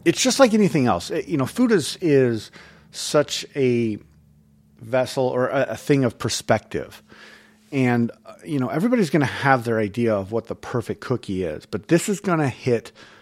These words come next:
um, all the different areas in which everybody looks for a cookie. Um, it's also adjustable based off of your temperature and time, which you've heard me talk about that a lot. And when it comes to cooking,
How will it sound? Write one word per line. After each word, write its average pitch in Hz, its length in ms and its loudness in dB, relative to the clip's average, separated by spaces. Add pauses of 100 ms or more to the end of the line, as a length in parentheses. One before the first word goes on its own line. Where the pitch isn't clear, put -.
(240)
um, 110 440 -4
all 139 400 8
the 135 100 0
different 113 720 -2 (140)
areas 117 460 2
in 110 100 -2
which 104 200 -4
everybody 104 380 -6
looks 139 240 2
for 113 140 0
a 101 60 -4
cookie. - 400 -8 (420)
Um, 107 320 -2
it's - 260 -8
also 143 600 6
adjustable 123 800 2
based 107 360 -2
off 113 240 0
of 127 160 -2
your 113 560 -2
temperature 135 560 -2
and 104 140 -4
time, 147 580 -6 (640)
which 131 380 4 (140)
you've 117 240 -4
heard 123 240 0
me 147 120 0
talk 160 300 0
about 113 260 0
that 110 160 2
a 107 40 0
lot. 127 480 0
And 104 460 -4
when 110 140 0
it 107 220 -6
comes 139 360 -2
to 135 100 -6
cooking, 135 540 0